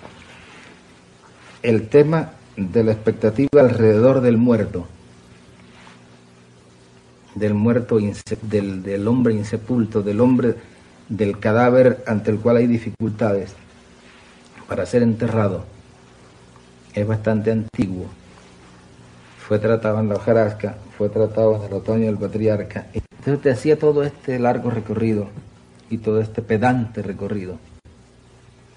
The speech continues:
por la literatura universal, para decirte que la imagen del niño sentado, muerto de miedo,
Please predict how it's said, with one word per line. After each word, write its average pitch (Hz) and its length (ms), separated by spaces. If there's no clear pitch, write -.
por 87 340
la 95 80
literatura 92 560
universal, 101 520
para 95 120
decirte 117 360
que 113 80
la 101 100
imagen 117 540
del 110 200
niño 123 240
sentado, 101 680
muerto 113 460
de 101 120
miedo, 104 360